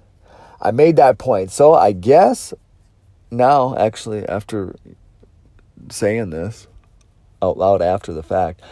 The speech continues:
I'm realizing that's what God had to do. Like, he kinda had to hold back the flow. Oh, wow. So now I gotta get back to the point I was at before. Huh, okay, let's see where we're,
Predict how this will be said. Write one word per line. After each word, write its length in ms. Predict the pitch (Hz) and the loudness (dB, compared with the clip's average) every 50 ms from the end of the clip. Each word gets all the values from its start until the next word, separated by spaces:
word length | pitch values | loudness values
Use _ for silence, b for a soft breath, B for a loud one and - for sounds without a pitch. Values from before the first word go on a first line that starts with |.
| B B B B | B B B B
I'm 140 | - - 101 | -12 -8 -4
realizing 400 | 101 104 101 90 87 87 92 92 | -2 0 2 2 0 0 -4 -4
that's 320 | 90 90 92 95 - - | -2 -2 -2 -4 -4 -6
what 240 | - 98 90 87 95 | -6 -4 -4 -4 -4
God 240 | 95 87 87 87 85 | -2 0 0 0 0
had 240 | 92 95 90 82 - | -2 -6 -8 -8 -10
to 80 | - | -14
do. 340 | - - 95 95 82 - - _ _ _ _ _ b b b b b b b b b b b b b b | -12 -10 -8 -8 -8 -10 -14 _ _ _ _ _ b b b b b b b b b b b b b b
Like, 80 | - | -16
he 100 | - 104 | -14 -12
kinda 240 | 95 - 110 95 92 | -10 -8 -8 -6 -6
had 140 | 98 98 90 | -6 -8 -6
to 80 | 85 78 | -8 -10
hold 640 | 73 - - - - - - - 101 98 92 80 | -12 -14 -20 -20 -20 -18 -10 -4 -4 -4 -4 -2
back 480 | 80 87 87 87 82 - - _ - - _ _ _ _ _ _ _ _ _ _ _ _ _ _ _ _ _ _ _ _ _ _ _ b b b b b b b b b b b b _ | -2 -2 0 0 -2 -4 -10 _ -20 -20 _ _ _ _ _ _ _ _ _ _ _ _ _ _ _ _ _ _ _ _ _ _ _ b b b b b b b b b b b b _
the 100 | - 82 | -12 -12
flow. 540 | 82 - - - 90 90 76 64 62 - - - _ _ _ _ _ _ _ _ _ _ - | -12 -12 -10 -4 -2 -2 -2 -2 -6 -10 -16 -20 _ _ _ _ _ _ _ _ _ _ -8
Oh, 120 | - 98 92 | -6 -6 -4
wow. 340 | 78 80 85 82 67 - 98 | -2 -2 -2 -4 -4 -6 -12
So 160 | - - 101 | -14 -12 -10
now 300 | 95 92 90 92 85 - _ | -8 -6 -6 -6 -6 -8 _
I 120 | - 87 95 | -8 -6 -2
gotta 160 | 120 117 110 | -2 -2 -2
get 180 | 95 85 - | -2 -6 -6
back 240 | - 87 82 82 - - | -4 -4 -4 -4 -6 -12
to 100 | - - | -20 -20
the 100 | - - | -20 -18
point 280 | - - 80 73 69 | -18 -16 -14 -14 -14
I 60 | 60 | -16
was 180 | 55 50 - - | -18 -18 -20 -20
at 280 | - - - 64 - - | -20 -18 -18 -18 -18 -18
before. 480 | - - - - - 60 53 52 - 82 - | -20 -20 -20 -20 -18 -18 -16 -18 -18 -18 -16
Huh, 260 | - 92 92 85 - - | -14 -12 -12 -12 -14 -16
okay, 220 | - - - 78 73 | -18 -16 -14 -12 -12
let's 180 | 80 78 - | -12 -12 -14
see 100 | - 92 | -12 -10
where 180 | 90 82 82 78 | -8 -8 -8 -8
we're, 200 | 69 67 67 | -8 -10 -14